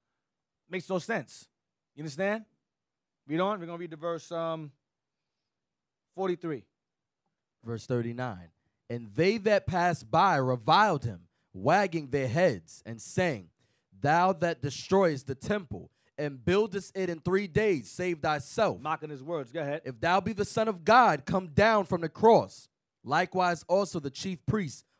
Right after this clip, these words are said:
Speaker 2: mocking him with the scribes and elders, said, "He saved others. Himself he cannot save. If he be the King of Israel, let him now come down from the cross, and we will believe him.
Speaker 1: Go ahead.
Speaker 2: He trusted in God.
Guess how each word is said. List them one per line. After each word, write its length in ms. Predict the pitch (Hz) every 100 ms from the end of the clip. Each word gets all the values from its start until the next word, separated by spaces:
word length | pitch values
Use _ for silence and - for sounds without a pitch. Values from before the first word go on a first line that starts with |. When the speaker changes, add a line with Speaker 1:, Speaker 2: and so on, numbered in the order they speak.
| _
Speaker 2:
mocking 500 | 113 180 220 220 160
him 220 | 143 104
with 260 | 98 156 -
the 80 | 139
scribes 580 | - 180 190 202 202 -
and 160 | 160 151
elders, 380 | 175 175 147 131
said, 400 | - 190 120 87 _ _ _
"He 140 | 190
saved 480 | 208 - 233 233 175
others. 540 | 208 247 156 98 - - _ -
Himself 600 | 170 170 - 202 208 -
he 120 | 165
cannot 420 | 123 143 156 143
save. 460 | - 180 147 92 - _ _ _
If 160 | 127 127
he 120 | 220
be 160 | 226
the 140 | 240 240
King 280 | - 254 226
of 140 | 196
Israel, 560 | 233 185 147 123 107 - _ _ _
let 260 | 120 175
him 200 | 190 185
now 240 | 185 196 190
come 300 | - 185 160
down 340 | 123 180 196
from 160 | 160 165
the 80 | 143
cross, 540 | - 202 190 113 - _ _ _
and 220 | 139 131
we 100 | 170
will 160 | 175 165
believe 400 | 151 170 208 131
him. 220 | 92 -
Speaker 1:
Go 80 | 131
ahead. 240 | 139 175
Speaker 2:
He 100 | 160
trusted 520 | 165 - 214 233 247
in 180 | 240 220
God. 460 | 165 240 196 104